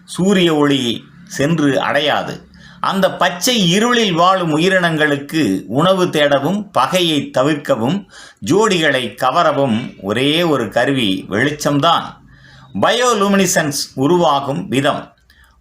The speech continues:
பயோலூமினிசென்ஸ் இயற்கை விளிம்பு எதிர்வினையாகும். இதில் லூசிபெரின் எனும் ஒரு வேதிப்பொருள் லூசிபெரஸ்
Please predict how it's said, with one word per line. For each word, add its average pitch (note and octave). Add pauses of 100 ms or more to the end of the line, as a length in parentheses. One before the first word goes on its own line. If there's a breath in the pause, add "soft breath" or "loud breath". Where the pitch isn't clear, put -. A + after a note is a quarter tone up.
(100)
பயோலூமினிசென்ஸ் A3
இயற்கை E3+
விளிம்பு F3 (300 soft breath)
எதிர்வினையாகும். D3 (380 loud breath)
இதில் G3 (280 soft breath)
லூசிபெரின் A3
எனும் G3+
ஒரு E3
வேதிப்பொருள் F#3 (220 loud breath)
லூசிபெரஸ் G3